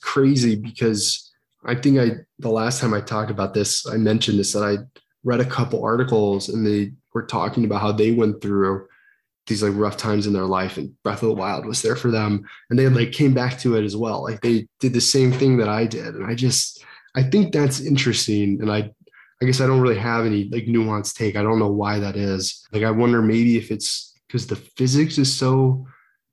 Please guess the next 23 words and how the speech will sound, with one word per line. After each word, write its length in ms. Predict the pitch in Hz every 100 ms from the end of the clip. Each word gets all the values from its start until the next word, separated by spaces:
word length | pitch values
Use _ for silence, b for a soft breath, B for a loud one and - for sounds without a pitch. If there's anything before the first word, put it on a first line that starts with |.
| _ _ -
similar 680 | - - 123 131 131 131 131
to, 720 | 131 117 113 110 104 104 - _ _ _ _ -
I 20 |
guess 180 | 127 131
it's, 100 | 131
like, 160 | 127 104
the, 60 |
maybe 280 | 113 117 117
one 200 | 117 117
of 40 | 110
the 60 |
best 340 | 101 113 113 -
physics 380 | - 135 131
engines. 380 | 135 135 135 131
I 80 | 123
don't 200 | 123 123
necessarily 580 | 123 123 131 127 117 104 -
think 220 | 131 131
that 180 | 120 110
would 160 | 110
be 180 | 104 101
it. 260 | 101 113 -
Like, 240 | 107 101